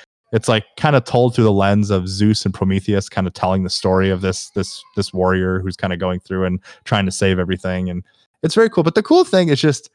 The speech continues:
I literally opened up my Google Chrome browser, I hit play, and I was literally playing Immortals Fenyx Rising within, like, ten seconds.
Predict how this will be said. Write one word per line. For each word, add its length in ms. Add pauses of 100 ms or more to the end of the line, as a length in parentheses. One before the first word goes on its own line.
(180)
I 80
literally 320
opened 260
up 100
my 100
Google 260
Chrome 240
browser, 440 (240)
I 100
hit 200
play, 460
and 100
I 40
was 140
literally 220
playing 300
Immortals 320
Fenyx 260
Rising 320
within, 220
like, 160
ten 220
seconds. 500